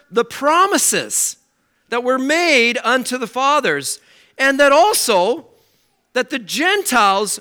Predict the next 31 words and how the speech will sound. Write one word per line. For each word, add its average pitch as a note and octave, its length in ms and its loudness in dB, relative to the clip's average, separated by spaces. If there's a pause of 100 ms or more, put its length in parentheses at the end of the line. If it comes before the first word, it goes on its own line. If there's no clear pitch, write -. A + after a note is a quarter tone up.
might A3+ 300 -2
glorify B3+ 580 2
God B3+ 360 0
for B3 160 0
his A#3 240 -2
mercy C4 760 -2 (1160)
as G#3+ 300 2
it B3 100 -2
is A3+ 160 -2
written, B3+ 540 -2 (400)
"For F3 220 -6
this B3 280 0
cause F#3+ 560 -2 (280)
I B3 300 2
will C#4 220 -2
confess A#3+ 580 -4
thee G#3+ 280 -4
among G3 600 -2 (340)
the C#3+ 100 -8
Gentiles," D#3 800 -6
the C3 100 -12
nations, D3+ 640 -8 (100)
"and E3 140 -6
I D3+ 60 -6
will D3 140 -8
sing G3 640 -4
unto D3+ 340 -10
thy C#3+ 220 -6
name." C#3+ 400 -10 (340)
And D3 160 -8
again, D#3+ 420 -2